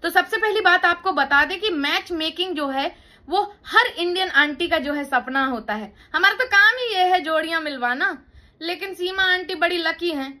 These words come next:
हम तो जलसा गए उनसे। देखो, देश विदेश घूम रही हैं इस काम के चलते। ऊपर वाले इतनी एंटरटेनिंग जॉब हमें क्यों नहीं दी?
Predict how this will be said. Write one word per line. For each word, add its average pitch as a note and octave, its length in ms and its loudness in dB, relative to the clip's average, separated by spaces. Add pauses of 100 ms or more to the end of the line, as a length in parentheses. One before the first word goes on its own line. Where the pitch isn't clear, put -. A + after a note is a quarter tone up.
(120)
हम D#4+ 100 0
तो F4+ 120 -4
जलसा E4 480 0
गए C4+ 240 -2
उनसे। C4+ 420 -8 (300)
देखो, D4+ 260 -2
देश D4 300 -6
विदेश D#4 300 -4
घूम D4 280 -4
रही G4+ 200 -4
हैं G#4+ 100 -4
इस A4 60 -10
काम F4 260 0
के F#4 120 -6
चलते। D#4+ 460 -6 (380)
ऊपर E4 340 2
वाले E4 260 2
इतनी E4+ 220 -6
एंटरटेनिंग E4 640 -4
जॉब D4+ 240 0
हमें F4 280 -2
क्यों F4 160 -6
नहीं C4 220 -4
दी? C#4+ 220 -8